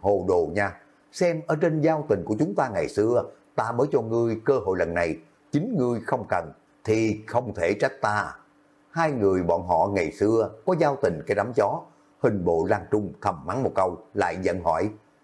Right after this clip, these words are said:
"Lý đại nhân, cái này nói như thế nào?" Lý Mộ nói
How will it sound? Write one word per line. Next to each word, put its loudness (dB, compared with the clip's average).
"Lý 2
đại 2
nhân, 0
cái 2
này 0
nói 0
như 2
thế 0
nào?" -2
Lý 2
Mộ 0
nói 0